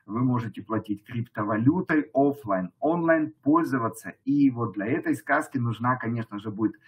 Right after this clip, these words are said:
разовая верификация, потому что мы находимся на стыке, э, банковского рынка. И один раз сделав, э, верификацию для получения или активации виртуального ибан счета,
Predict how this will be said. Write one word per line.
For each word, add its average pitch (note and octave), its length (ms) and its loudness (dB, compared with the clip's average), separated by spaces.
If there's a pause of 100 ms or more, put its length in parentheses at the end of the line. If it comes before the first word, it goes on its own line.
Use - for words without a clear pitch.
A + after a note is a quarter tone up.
(200)
разовая A2+ 600 2
верификация, G#2 760 0
потому A2+ 380 -2
что B2 160 -6
мы B2 400 2
находимся B2 600 0
на G#2+ 140 -4
стыке, A#2 520 0 (460)
э, F#2+ 220 -4
банковского C#3 760 0
рынка. C3 640 0
И C3 360 6
один D3 400 4
раз G#2+ 260 -2
сделав, A2+ 480 -2 (100)
э, G#2 140 -8
верификацию A#2+ 720 0
для A2 160 -4
получения G#2+ 760 -4
или F#2+ 140 -2
активации G#2 560 -2
виртуального G2 680 2
ибан D#3+ 320 2
счета, C3+ 360 -6